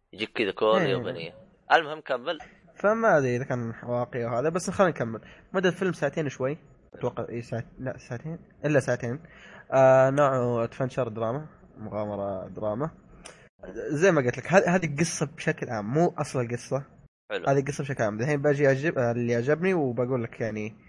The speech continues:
Speaker 2: وش أهداف القصة. آه، الفيلم ذا شبه فيلم إيش؟ فيلم، آه، مين؟ اللي تكلمت عنه قبل فترة حق توم هانكس. آه، كاستاوي.
Speaker 1: كاستاوي؟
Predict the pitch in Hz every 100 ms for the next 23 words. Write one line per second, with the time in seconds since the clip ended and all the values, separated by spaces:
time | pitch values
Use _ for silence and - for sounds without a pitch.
0 | _ 139 127 117 120 117 98 - - _
1 | - - - 127 131 135 131 131 131 131
2 | 135 131 175 160 147 160 139 127 131 123
3 | 131 - - - - _ _ 107 107 131
4 | 123 120 120 117 117 113 135 160 170 -
5 | - _ _ - 123 127 - 143 139 123
6 | 120 110 131 - 127 - 123 123 - 123
7 | 127 165 156 143 113 - - - _ _
8 | _ _ _ 139 180 269